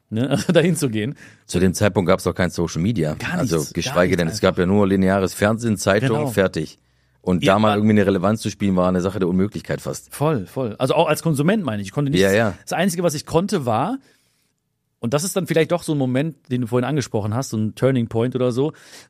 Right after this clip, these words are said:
Speaker 1: ähm, da hab ich dann auch, äh, in der Bücherei mein, mein Zuhause gefunden, ne? In der Bibliothek. Weil ich dachte mir so, okay, das war D-Mark-Zeiten, ich glaub, acht Mark pro Monat, ne? So ein Monats-
Speaker 2: Diesen, ja,
Speaker 1: Ja.
Speaker 2: diesen Büchereiausweis meinst du?
Speaker 1: Büchereiausweis,
Speaker 2: Ja.
Speaker 1: das war so,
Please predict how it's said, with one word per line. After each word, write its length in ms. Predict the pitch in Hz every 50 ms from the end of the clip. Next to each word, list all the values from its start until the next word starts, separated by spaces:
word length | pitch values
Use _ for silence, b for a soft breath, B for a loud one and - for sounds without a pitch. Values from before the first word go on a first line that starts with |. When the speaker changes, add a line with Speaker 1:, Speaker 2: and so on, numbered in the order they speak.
| B _
Speaker 1:
ähm, 460 | 127 123 120 120 123 123 127 123 - - _ _
da 180 | - 110 120 113
hab 80 | 135 135
ich 60 | -
dann 100 | - 117
auch, 300 | 120 127 147 151 - - - _ _ _ _ _ _ _ _ _ _ -
äh, 260 | 123 127 127 127 -
in 60 | 143
der 80 | 135 123
Bücherei 540 | 123 139 - - 135 110 139 175 185 127 104
mein, 320 | 107 107 104 104 104 104
mein 240 | 104 107 107 104 98
Zuhause 340 | - - 110 143 147 127 113
gefunden, 460 | 98 92 107 104 98 92 95 92 92 _ _ _ _ _ _ -
ne? 220 | 110 123 139 139 -
In 100 | - 117
der 80 | 110 113
Bibliothek. 560 | 120 127 123 127 - - 147 110 - - - _ _ _ _ _ _ _ _ _
Weil 140 | - 113 127
ich 60 | 127
dachte 260 | - 147 143 - -
mir 160 | 151 147 147
so, 80 | 131 139
okay, 380 | 127 120 - 147 151 170 180 175 b b b b b b b b b _ _ _ _ _
das 140 | - 107 95
war 100 | 120 127
D-Mark-Zeiten, 840 | 113 131 151 160 147 135 - - - 123 117 113 - 117 110 107 113 120
ich 100 | - -
glaub, 180 | - 117 110 -
acht 200 | 120 - - -
Mark 220 | 135 117 131 -
pro 140 | - - 127
Monat, 400 | 110 120 131 139 180 247 - - -
ne? 180 | 127 160 240 240
So 100 | 139 131
ein 80 | 120 120
Monats- 260 | 131 135 127 143 165 98 95 82
Speaker 2:
Diesen, 460 | 90 98 98 95 95 92 95 90 - _
ja, 460 | - 92 92 95 92 92 104 127 131 - -
Speaker 1:
Ja. 160 | 113 117 107 104
Speaker 2:
diesen 240 | 98 92 92 92
Büchereiausweis 640 | 92 104 101 104 110 127 135 101 95 - 98 98 98 101
meinst 140 | 104 -
du? 40 | 214
Speaker 1:
Büchereiausweis, 440 | 220 240 190 160 - - 120 107 -
Speaker 2:
Ja. 220 | - 95 98 95
Speaker 1:
das 120 | - 127 -
war 140 | 170 185 185
so, 220 | 185 202 202 -